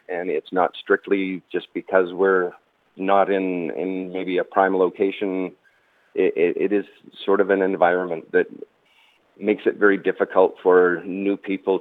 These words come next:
to come in and flourish and be supported, and, uh, we need to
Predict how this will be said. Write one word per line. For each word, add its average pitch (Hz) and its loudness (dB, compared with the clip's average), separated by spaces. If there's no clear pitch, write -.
to 87 -4
come 107 2
in 92 -2
and 87 -4
flourish 92 2
and 90 -6
be 90 -6
supported, 87 -2
and, 82 -12
uh, 80 -6
we 90 -6
need 87 -8
to 95 -14